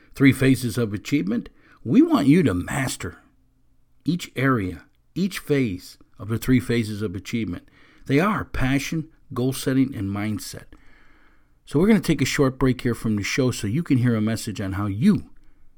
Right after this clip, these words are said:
can master the three phases of achievement: passion, goal setting, and mindset. We'll be back in a moment. What are you looking to achieve? Whatever it is, you need to follow the three phases of achievement.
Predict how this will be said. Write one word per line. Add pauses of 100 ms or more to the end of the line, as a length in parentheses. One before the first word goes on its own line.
(460)
can
master
the
three
phases
of
achievement: (200)
passion, (220)
goal
setting, (300)
and
mindset. (340)
We'll
be
back
in
a
moment. (2750)
What (260)
are
you
looking
to
achieve? (600)
Whatever
it
is, (100)
you
need
to
follow
the
three
phases
of
achievement.